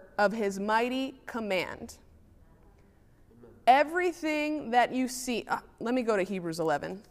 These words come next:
before I go into that. Maybe I'll go back and forth thirteen times because it blesses me.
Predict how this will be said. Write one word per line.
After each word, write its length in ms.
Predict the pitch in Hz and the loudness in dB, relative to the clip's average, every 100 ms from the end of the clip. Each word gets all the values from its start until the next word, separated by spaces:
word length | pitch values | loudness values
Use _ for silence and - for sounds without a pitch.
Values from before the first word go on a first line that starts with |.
| - - | -20 -12
before 320 | 175 - 190 | -12 0 6
I 180 | 170 160 | 8 6
go 320 | 160 - 170 | 2 0 2
into 220 | 160 160 | 2 -4
that. 200 | - - - - - - - _ - - _ - _ - _ - - - - | -6 -8 -8 -20 -20 -20 -20 _ -20 -20 _ -20 _ -20 _ -20 -20 -20 -12
Maybe 240 | - 220 214 | 0 2 4
I'll 80 | 185 | 4
go 120 | 180 | 6
back 200 | 180 170 | 6 6
and 100 | 160 | 0
forth 260 | - 156 | -2 -2
thirteen 480 | - 185 - - 156 | 0 -4 -2 -4 -6
times 420 | 160 160 156 170 | -2 -2 -2 -6
because 280 | - - 165 | -12 -8 -4
it 140 | 156 151 | -4 0
blesses 420 | 165 170 - 180 | 2 2 -4 -12
me. 200 | - | -12